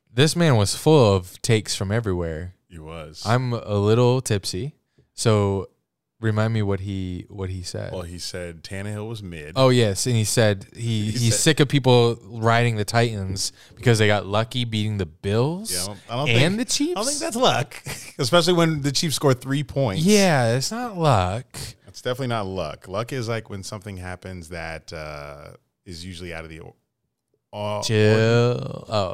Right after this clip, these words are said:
Speaker 1: never mind.
Speaker 2: ordinary. But, you know, if you are holding Patrick Mahomes and company to three points during the game,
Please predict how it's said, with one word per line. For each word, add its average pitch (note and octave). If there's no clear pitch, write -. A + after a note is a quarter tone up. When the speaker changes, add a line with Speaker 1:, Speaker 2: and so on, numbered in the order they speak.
Speaker 1:
never -
mind. G2+
Speaker 2:
ordinary. B2
But, A#2
you A2
know, F2
if G#2
you B2
are G#2
holding A2
Patrick A2
Mahomes G2
and E2+
company F#2
to -
three F2+
points F2
during D#2+
the D2+
game, F2